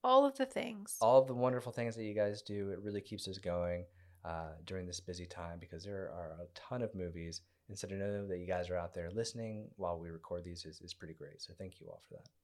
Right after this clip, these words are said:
Speaker 1: Yes. And even though we circled back for this one, uh, we stay tuned for our next review,
Speaker 2: Mm-hmm.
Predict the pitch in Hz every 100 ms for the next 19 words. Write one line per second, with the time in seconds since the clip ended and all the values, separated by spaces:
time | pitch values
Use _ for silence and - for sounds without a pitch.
0 | - - 233 226 214 - - - - 247
1 | 240 240 240 247 269 294 - 277 320 311
2 | 226 233 - - 254 220 208 - 202 202
3 | 220 220 214 208 202 - 214 220 220 214
4 | 214 208 190 - 226 220 226 220 - 208
5 | 190 196 196 - 196 226 - - 311 214
6 | 190 185 185 233 185